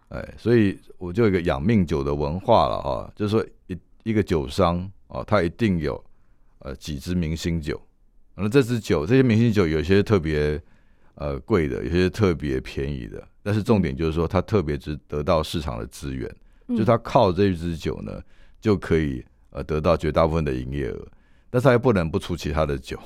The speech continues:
Speaker 2: 嗯。
Speaker 1: 哦，因为搞不好有些酒是他觉得是代表他的理念，哦，这些酒不赚钱，但是还是要做。那有，有些酒呢，可能是，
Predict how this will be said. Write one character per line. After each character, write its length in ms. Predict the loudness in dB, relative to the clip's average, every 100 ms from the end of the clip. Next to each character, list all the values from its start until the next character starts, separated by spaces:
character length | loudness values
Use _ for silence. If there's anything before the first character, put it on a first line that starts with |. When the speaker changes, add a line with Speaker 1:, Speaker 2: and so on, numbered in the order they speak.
| -4
Speaker 2:
嗯。 280 | 0 0 -2
Speaker 1:
哦， 160 | -4 0
因 80 | 2
为 80 | 4
搞 160 | 4
不 80 | 6
好 140 | 6
有 120 | 4 2
些 160 | 0
酒 280 | 2 0 -2
是 120 | -4
他 200 | 2 2
觉 160 | 2 -2
得 180 | -2 -2
是 260 | -4 -4
代 140 | 0 0
表 220 | 0 -4
他 220 | -2 -2
的 100 | -2
理 220 | -6 -6 -6
念， 220 | -6 -6 _ _ _ _
哦， 120 | -8 0
这 80 |
些 100 | 2
酒 140 | 2 0
不 100 | 2
赚 240 | 2 2
钱， 140 | 0 -2
但 140 | 0
是 60 | 2
还 180 | 0 0
是 80 |
要 160 | 0 0
做。 260 | -2 -8 -8 -20 -20 -20 _ -6
那 160 | 0 2
有， 100 | 2
有 160 | 0 2
些 180 | 2
酒 300 | 2 0 -2
呢， 200 | -4 -6
可 180 | -4 -4
能 180 | -2 -4
是， 320 | -4 -4 -4